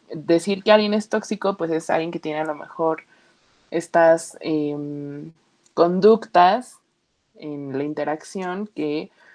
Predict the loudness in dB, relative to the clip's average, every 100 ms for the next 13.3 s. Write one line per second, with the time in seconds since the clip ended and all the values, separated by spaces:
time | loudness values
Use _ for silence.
0 | _ -2 0 0 -2 0 -2 -2 -6 _
1 | -4 0 2 0 -6 -10 -10 -8 -2 0
2 | 0 -2 _ -2 0 0 -2 -2 -2 -4
3 | -8 -8 -8 -8 -8 -10 -10 -8 -8 -6
4 | -8 -6 -10 -10 -10 -10 -6 -2 0 -2
5 | -2 -2 -2 -8 -10 _ _ _ _ -6
6 | -2 0 0 -2 -2 0 0 2 2 0
7 | -4 _ -4 -4 -6 _ _ _ _ _
8 | _ _ -6 -2 0 0 -2 -4 -12 _
9 | 0 2 4 2 0 -4 -4 -2 -4 -4
10 | -6 -8 -6 -6 -2 -2 -2 -4 -8 -10
11 | _ _ _ _ _ _ _ _ _ -2
12 | -2 -2 -6 -16 -16 -8 -6 -6 -8 -8
13 | -10 -10 -10